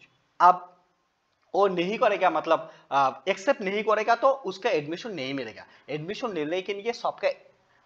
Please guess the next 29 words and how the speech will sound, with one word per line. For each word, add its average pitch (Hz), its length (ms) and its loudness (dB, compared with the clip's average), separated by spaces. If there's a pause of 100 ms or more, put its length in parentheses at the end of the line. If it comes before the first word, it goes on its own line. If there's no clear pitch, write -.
(480)
accept 285 360 -2
करना 190 340 2
जरूरी 170 400 0
है, - 220 -12 (280)
necessary 180 460 -2
है। 101 140 -12
एक्सेप्ट 147 360 -4
नहीं 175 180 0
करेगा 180 300 2
तो 175 120 -2
नहीं 131 180 -2
मिलेगा। 107 300 -14 (260)
और 139 80 -2
जिसको 180 340 0
दो, 165 460 2
दोनों 196 600 2
कैटा-, 185 300 4
अ, 143 160 4
दोनों 175 680 -2
seat - 260 -12
के 208 100 2
लिए 190 180 -2
और 185 140 8
दोनों 180 400 -4
program 185 380 0
के 202 120 -6
लिए 185 180 -4
मिला, 170 240 0 (240)
उसको 185 300 0